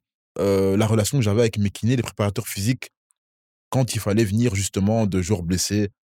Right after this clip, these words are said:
à joueurs performants, de, de nouveau, il y avait tout un process, euh, auquel je prenais vraiment plaisir. Euh,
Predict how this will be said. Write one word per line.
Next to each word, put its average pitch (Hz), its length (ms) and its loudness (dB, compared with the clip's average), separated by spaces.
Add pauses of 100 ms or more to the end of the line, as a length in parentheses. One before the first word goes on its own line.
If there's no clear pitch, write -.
(100)
à 92 80 0
joueurs 98 180 -2
performants, 104 480 0
de, 107 100 -2
de 92 360 0
nouveau, 90 280 0
il 123 40 2
y - 20 4
avait 98 160 0
tout - 200 -12
un 117 100 0
process, - 540 0 (500)
euh, 95 360 2
auquel 131 280 0
je - 80 -4
prenais 104 200 0
vraiment 113 280 0
plaisir. 90 400 -4 (420)
Euh, 80 680 -4